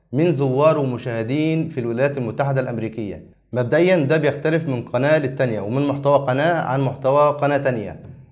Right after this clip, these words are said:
يعني كمتوسط مثلًا ممكن تقول عشرين دولار لكل ألف ظهور،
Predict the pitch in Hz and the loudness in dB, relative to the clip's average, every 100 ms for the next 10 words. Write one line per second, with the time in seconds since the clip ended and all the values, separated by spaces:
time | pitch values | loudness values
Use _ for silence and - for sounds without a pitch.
0 | _ 135 175 160 135 131 151 139 127 139 | _ 0 0 0 -2 0 0 -2 -6 -4
1 | 156 151 143 135 127 127 147 151 113 107 | -2 -2 -2 -2 -4 -2 -2 -2 -4 -6
2 | 120 143 147 117 123 143 160 110 113 151 | -4 -2 -2 -2 4 4 4 0 -6 -4
3 | 135 123 143 131 104 143 185 | -2 0 -2 -4 -2 0 0